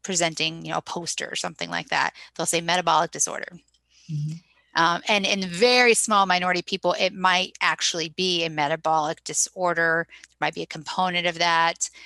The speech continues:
Speaker 1: Um, but, but I know what you mean. Yeah, yes, diabetes one, that's genetic. That's a totally different thing than diabetes two,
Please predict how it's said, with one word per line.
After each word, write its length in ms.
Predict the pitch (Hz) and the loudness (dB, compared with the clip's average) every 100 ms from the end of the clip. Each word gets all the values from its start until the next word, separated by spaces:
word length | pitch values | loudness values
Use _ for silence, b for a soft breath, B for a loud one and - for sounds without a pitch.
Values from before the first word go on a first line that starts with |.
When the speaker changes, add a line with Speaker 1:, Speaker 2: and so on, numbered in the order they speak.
| B B | B B
Speaker 1:
Um, 400 | - 160 160 160 | -2 0 0 -2
but, 280 | 156 170 170 - _ _ | 0 0 0 -8 _ _
but 80 | 165 | -2
I 140 | 160 | -2
know 100 | 165 | -2
what 200 | 170 160 | -2 -2
you 40 | 220 | 0
mean. 220 | 226 151 | 0 0
Yeah, 100 | 165 - | -2 -2
yes, 420 | 190 180 156 - - | 0 2 0 -4 0
diabetes 560 | 165 170 175 180 170 | 2 2 -2 -2 -4
one, 340 | 170 180 233 226 _ - | -2 -2 -2 -10 _ -2
that's 240 | 151 - | -2 -2
genetic. 360 | 160 156 147 - _ - | -4 -4 -4 -8 _ -10
That's 160 | 165 | -8
a 60 | 156 | -8
totally 460 | - - 185 208 | -10 -8 -6 -6
different 280 | 196 175 175 | -6 -10 -6
thing 180 | 165 160 | -4 -4
than 120 | 160 | -6
diabetes 500 | 156 160 156 156 151 | -2 -2 -4 -8 -8
two, 140 | - | -6